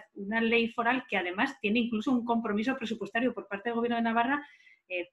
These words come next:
para fomentar, ¿no? lo que es la innovación. Y esto, esto, como os digo, es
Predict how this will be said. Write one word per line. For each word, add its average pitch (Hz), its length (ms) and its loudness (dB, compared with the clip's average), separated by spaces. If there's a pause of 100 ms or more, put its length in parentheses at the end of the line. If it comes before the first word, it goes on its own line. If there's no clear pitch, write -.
(100)
para 190 220 4
fomentar, 190 640 2
¿no? 240 100 2
lo 247 120 -2
que 202 80 -4
es 190 100 -4
la 190 100 -4
innovación. 180 440 -8
Y 190 80 -4
esto, 247 280 -4 (440)
esto, 208 200 -6
como 208 160 2
os 202 60 0
digo, 214 200 2
es 214 120 -4